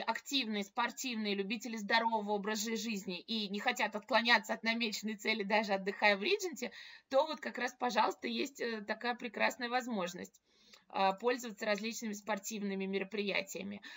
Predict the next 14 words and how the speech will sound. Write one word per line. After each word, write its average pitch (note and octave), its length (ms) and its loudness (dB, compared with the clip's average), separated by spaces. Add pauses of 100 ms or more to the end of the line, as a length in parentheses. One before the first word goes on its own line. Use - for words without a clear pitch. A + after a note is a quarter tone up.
(300)
А A3 320 10
что - 160 -2
касается C#4 400 0
спа, D4 480 8
то B3 300 0
также B3 340 4
мы A3+ 100 2
щас A3+ 220 4
сделали A3 360 -2
возможность G#3+ 640 2
заказа A3 460 4
спа-процедур A3 840 0
в G3 100 -2
номер. G#3+ 420 2